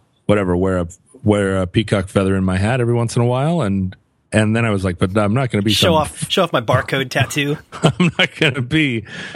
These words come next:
Speaker 1: some forty-year-old guy that's, like, dyeing his hair and wearing, uh, like, German orange glasses frames." <laughs>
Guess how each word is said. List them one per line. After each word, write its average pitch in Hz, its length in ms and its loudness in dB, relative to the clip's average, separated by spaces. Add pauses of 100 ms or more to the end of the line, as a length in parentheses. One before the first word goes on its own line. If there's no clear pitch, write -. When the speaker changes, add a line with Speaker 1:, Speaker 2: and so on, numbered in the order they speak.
Speaker 1:
some 151 240 0
forty-year-old 117 800 0
guy 147 300 0
that's, 95 260 -6
like, 95 280 -2
dyeing 110 320 2
his 82 180 -4
hair 95 500 0 (320)
and 92 180 2
wearing, 95 560 0 (280)
uh, 87 260 0 (380)
like, 98 220 2 (360)
German 101 800 0
orange 113 800 0
glasses 110 480 0
frames." 78 600 -2
<laughs> - 40 -14